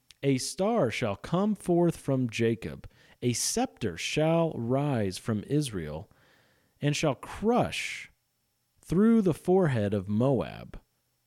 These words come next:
and tear down the sons of Sheth. Edom shall be a possession.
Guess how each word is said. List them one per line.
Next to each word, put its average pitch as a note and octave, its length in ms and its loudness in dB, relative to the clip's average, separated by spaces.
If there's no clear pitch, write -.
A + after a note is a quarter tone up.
and A2 240 -2
tear G#3+ 300 2
down A2+ 600 0
the G#2+ 120 -6
sons F2+ 680 -2
of A2+ 100 -12
Sheth. - 420 -4
Edom E3 500 4
shall G#2 300 -4
be A2 200 -2
a G#2+ 60 -2
possession. A2 680 -4